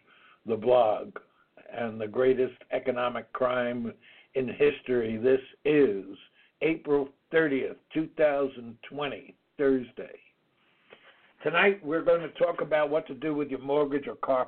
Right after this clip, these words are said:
payment during the pandemic crisis. We have no precedent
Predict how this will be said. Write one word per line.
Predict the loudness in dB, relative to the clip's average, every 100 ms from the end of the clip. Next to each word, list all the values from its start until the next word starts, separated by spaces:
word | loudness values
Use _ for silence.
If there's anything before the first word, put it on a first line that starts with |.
| -4
payment | -8 -8 -8
during | 0 0 0
the | -6
pandemic | -6 -6 -4 -2 -2 -2 -8
crisis. | -2 0 -2 -8 -20 -20 _ _ _ _ -20 -20 _ -20 _ _ _ 2
We | 4
have | 4 4
no | 2
precedent | 0 0 0 0 -2 -6 -6